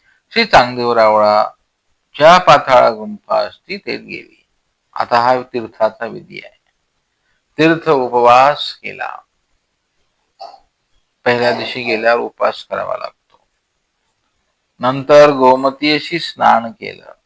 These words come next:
आणि मग ते उपवासाचं पारण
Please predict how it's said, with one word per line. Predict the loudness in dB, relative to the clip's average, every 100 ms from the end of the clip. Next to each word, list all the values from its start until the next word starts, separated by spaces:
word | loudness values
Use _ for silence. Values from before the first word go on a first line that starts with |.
| _ _ -14
आणि | -12 -10
मग | -10
ते | -12 _ -8 -8
उपवासाचं | -8 -2 0 0 -4 -8 -10
पारण | -6 0 0 0